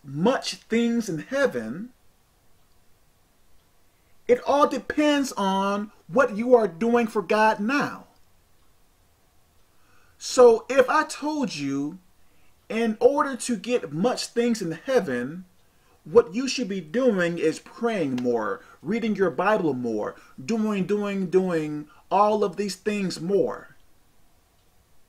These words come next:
And you say that you want much things in heaven as well, but at the same time,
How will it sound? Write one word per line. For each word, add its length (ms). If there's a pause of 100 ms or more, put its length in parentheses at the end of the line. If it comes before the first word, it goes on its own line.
(2750)
And 380
you 140
say 340
that 340
you 80
want 380
much 280
things 440
in 100
heaven 460
as 220
well, 540 (420)
but 260
at 140
the 80
same 420
time, 720